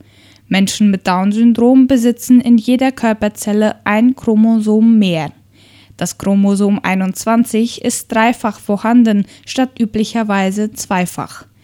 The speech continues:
Das Syndrom wird daher auch als Trisomie einundzwanzig bezeichnet. Erstmals hat der englische Arzt John Langdon Down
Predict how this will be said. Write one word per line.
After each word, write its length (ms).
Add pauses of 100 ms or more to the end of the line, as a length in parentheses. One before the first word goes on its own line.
(340)
Das 220
Syndrom 580
wird 300
daher 500
auch 300
als 380
Trisomie 680
einundzwanzig 880
bezeichnet. 680 (1080)
Erstmals 680
hat 140
der 100
englische 540
Arzt 580
John 480
Langdon 720
Down 400